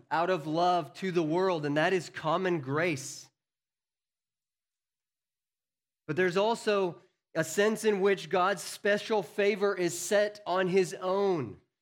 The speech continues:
He, Jesus loves his own, which most directly corresponds here to his chosen disciples,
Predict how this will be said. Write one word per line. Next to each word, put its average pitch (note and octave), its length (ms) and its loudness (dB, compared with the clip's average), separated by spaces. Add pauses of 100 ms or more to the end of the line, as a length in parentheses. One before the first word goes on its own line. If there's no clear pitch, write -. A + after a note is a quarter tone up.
(280)
He, A3+ 220 0
Jesus A3 520 -2
loves G#3 400 -2
his F#3+ 220 -4
own, G#3+ 380 2
which F#3 200 0
most G3 320 0
directly G3 460 0
corresponds F3+ 640 0
here B3 200 -4
to F#3+ 100 -6
his E3 240 -2 (360)
chosen G#3 420 0
disciples, F3+ 800 -2